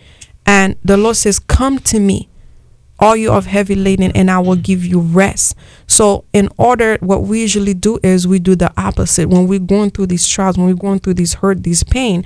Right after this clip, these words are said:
we tend to stay away from God. And then we tend to find things that is in the world to try to satisfy or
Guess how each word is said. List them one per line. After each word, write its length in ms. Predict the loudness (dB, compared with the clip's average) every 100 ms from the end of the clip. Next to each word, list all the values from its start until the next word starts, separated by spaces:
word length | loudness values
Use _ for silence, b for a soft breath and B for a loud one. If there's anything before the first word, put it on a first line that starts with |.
| B B B
we 140 | 0
tend 300 | 2 0 0
to 440 | 2 2 2 0 -2
stay 280 | -2 2 2
away 240 | 2 2
from 240 | 0 -2 -2
God. 440 | -2 -2 -4 -8 b b -4
And 120 | 0 2
then 120 | 2
we 120 | 0
tend 300 | 0 0 0
to 140 | -2
find 460 | -4 -2 0 0 -2
things 320 | -2 0 0 -2
that 220 | 0 0
is 120 | 2
in 140 | 2
the 80 | 2
world 460 | 2 2 0 -2 -4 b b -4
to 120 | -2
try 300 | 0 0 0
to 500 | 0 2 2 0 -4 -6
satisfy 1000 | -2 0 0 -2 -2 -4 -4 -2 0 -2 0
or 320 | 2 2